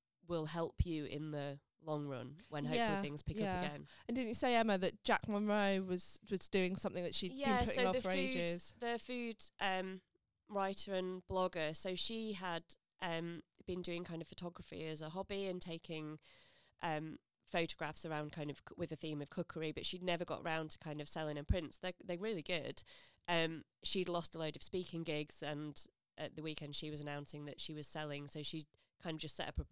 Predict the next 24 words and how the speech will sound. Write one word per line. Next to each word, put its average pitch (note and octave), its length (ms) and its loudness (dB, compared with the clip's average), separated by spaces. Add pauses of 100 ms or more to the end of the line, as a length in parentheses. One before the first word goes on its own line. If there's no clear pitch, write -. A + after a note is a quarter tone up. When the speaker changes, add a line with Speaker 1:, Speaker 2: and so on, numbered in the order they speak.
(160)
Speaker 1:
production E3 420 -2
line D3 280 -2
of D3 180 -6
mounting D#3 420 -2
all F3 100 0
these E3+ 140 0
Speaker 2:
Yeah. E3 40 -6
Speaker 1:
prints F3+ 300 0
that - 120 -6
she'd D3+ 180 -4
done, D3 220 -2
and D3+ 120 -2
she'd - 140 -4
been D#3+ 140 -2
selling F3+ 300 0
them D#3 120 0
on D3+ 200 -2
her D3+ 380 -2 (520)
website, F#3 540 0 (160)
and E3+ 320 0
she - 200 2
said G3 320 0
it's - 240 -4
already D#3+ 580 -2